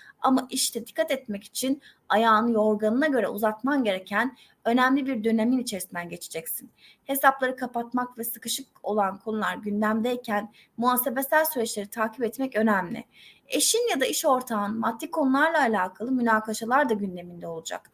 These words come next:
Özel hayatına dair gizli saklı olan bazı sırlar bulunuyorsa bunlar çıkmak üzere olabilir ve bu enerjiler aktive edilebilir. Bu enerjiyi doğru kullanmak önemli sevgili kova. Ve balıklarla birlikte devam edelim. Sevgili balık burcu, balık burcunda gerçekleşen dolunay, yani senin burcunda gerçekleşiyor.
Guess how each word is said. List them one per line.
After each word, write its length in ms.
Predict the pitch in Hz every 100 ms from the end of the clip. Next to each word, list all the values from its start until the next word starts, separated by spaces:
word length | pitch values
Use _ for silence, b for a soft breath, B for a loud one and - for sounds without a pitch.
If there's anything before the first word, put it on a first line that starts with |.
| B B B
Özel 260 | 214 262 277
hayatına 500 | 269 233 233 254 240
dair 260 | 220 220
gizli 280 | 208 214 240
saklı 340 | - 220 -
olan 300 | 214 214 208
bazı 280 | 208 208 214
sırlar 380 | 233 214 196 196
bulunuyorsa 600 | 208 233 311 - 220 226 B B -
bunlar 280 | 233 247 247
çıkmak 340 | - 247 240
üzere 240 | 220 220 226
olabilir 420 | 202 202 190 262
ve 240 | - 202
bu 80 | 226
enerjiler 460 | 233 190 185 202 247
aktive 460 | - - 202 233
edilebilir. 560 | 208 196 190 180 165 - B B B -
Bu 80 |
enerjiyi 480 | 294 220 185 185 185
doğru 320 | 214 220 233
kullanmak 460 | 220 196 208 220 220
önemli 500 | 196 185 175 170 170
sevgili 420 | - 185 170 165
kova. 340 | - 156 139 - _ _ B B B -
Ve 140 | 311
balıklarla 680 | 277 269 269 247 247 226 220
birlikte 300 | 208 202 269
devam 360 | 240 214 214 202
edelim. 460 | 196 190 240 349 - _
Sevgili 420 | - 269 262 247 233
balık 280 | 247 247
burcu, 280 | 226 214 240
balık 300 | 247 254 -
burcunda 360 | 240 214 226 240
gerçekleşen 840 | 226 220 233 233 226 233 247 240
dolunay, 360 | 233 226 180 185
yani 220 | 247 254
senin 340 | 240 262 269 220
burcunda 360 | 202 190 175
gerçekleşiyor. 800 | 175 175 180 180 180 190 226 277